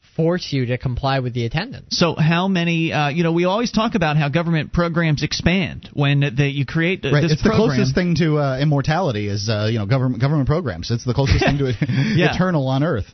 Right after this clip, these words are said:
Speaker 2: You, you create this government, they create this government program that expands out and it, uh, begins to encompass more than it was originally intended to encompass,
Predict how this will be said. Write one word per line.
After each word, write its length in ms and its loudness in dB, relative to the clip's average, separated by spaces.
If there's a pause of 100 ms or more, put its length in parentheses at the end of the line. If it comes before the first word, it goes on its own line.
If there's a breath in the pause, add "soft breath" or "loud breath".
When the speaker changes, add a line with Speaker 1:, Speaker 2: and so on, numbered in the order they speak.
Speaker 2:
You, 160 -2
you 180 0
create 320 -2
this 160 -2
government, 260 -2
they 80 0
create 280 -2
this 120 -2
government 360 0
program 420 0
that 140 0
expands 480 0
out 240 0
and 200 0
it, 260 -2
uh, 100 -2
begins 540 0 (100)
to 320 2
encompass 560 0
more 400 2
than 140 -2
it 120 -2
was 180 -2
originally 500 -2
intended 400 0
to 100 2
encompass, 540 -2